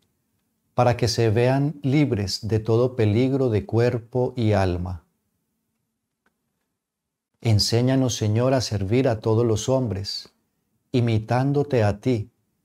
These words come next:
que viniste a servir y no a ser servido. Haz que en toda comunidad humana reine un espíritu fraternal,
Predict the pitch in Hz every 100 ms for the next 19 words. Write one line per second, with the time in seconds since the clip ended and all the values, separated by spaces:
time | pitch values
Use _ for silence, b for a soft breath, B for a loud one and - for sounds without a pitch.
0 | _ - 123 110 110 113 131 - 143 135
1 | - 104 98 104 139 143 143 _ _ -
2 | 120 110 120 139 151 - 110 - 113 107
3 | - 92 90 113 104 92 95 _ _ _
4 | _ _ _ _ _ _ _ _ _ _
5 | _ _ _ _ _ _ _ _ _ _
6 | _ - 120 139 - - 117 104 101 110
7 | 117 127 - 113 110 101 98 101 107 98
8 | 110 127 131 131 _ _ _ _ _ _
9 | 104 104 135 147 151 156 170 127 120 120
10 | - - 127 123 123 104 104 98 98 90
11 | 95 107 98 101